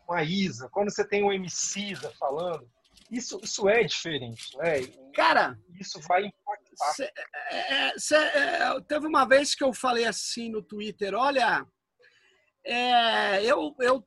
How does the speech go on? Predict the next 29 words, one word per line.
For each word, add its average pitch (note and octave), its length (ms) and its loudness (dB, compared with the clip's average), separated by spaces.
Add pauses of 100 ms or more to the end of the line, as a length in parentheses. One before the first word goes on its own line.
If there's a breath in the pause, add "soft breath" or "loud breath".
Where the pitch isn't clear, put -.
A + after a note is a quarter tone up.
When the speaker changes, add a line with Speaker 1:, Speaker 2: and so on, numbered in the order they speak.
(120)
Speaker 2:
eu C4+ 160 4
tenho D4+ 220 0
um C#4+ 60 -4
P D4+ 160 -4
D C4 100 0
F C4 280 2
do A3+ 120 -6
livro A3 340 -4
Tudo A3+ 260 -8
Sobre G3 360 -4
Todos, A#3+ 320 -4
um C4+ 80 -2
livro C#4 220 -4
que - 60 -6
eu D4 40 -2
escrevi A#3+ 420 -4
em A3+ 100 -8
dois G3+ 200 0
mil A3+ 100 -8
e F#3+ 40 -12
dezessete, F#3+ 640 2
Speaker 1:
Aham. F#3 80 -6 (120)
Speaker 2:
pequenininho, A3 500 -6
sobre G3+ 320 -4
o G3+ 40 -4
mercado G3 400 4
Speaker 1:
Uhum. F#4 60 -2
Speaker 2:
de E3 140 -10
dados." F#3 380 0